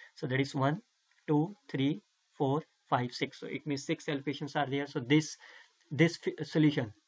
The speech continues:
this solution means X one one is my two hundred, X one two is fifty, X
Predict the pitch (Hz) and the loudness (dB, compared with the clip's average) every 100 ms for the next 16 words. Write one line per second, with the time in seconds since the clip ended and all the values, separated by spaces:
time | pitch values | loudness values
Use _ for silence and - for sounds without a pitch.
0 | _ _ _ _ - 135 135 147 135 156 | _ _ _ _ -4 -2 0 -2 0 0
1 | 185 - - _ _ _ _ _ _ _ | -2 -4 -18 _ _ _ _ _ _ _
2 | _ - 147 139 151 139 143 156 156 151 | _ -4 -2 -2 0 0 2 0 0 -2
3 | - 135 131 156 151 151 143 180 - _ | -4 -4 -4 0 0 2 0 -4 -4 _
4 | _ _ _ _ _ 151 147 - 143 139 | _ _ _ _ _ 0 0 0 0 0
5 | 147 147 - 156 147 - 165 165 170 - | 0 0 0 -2 -2 -2 0 0 -2 -6
6 | - - | -8 -8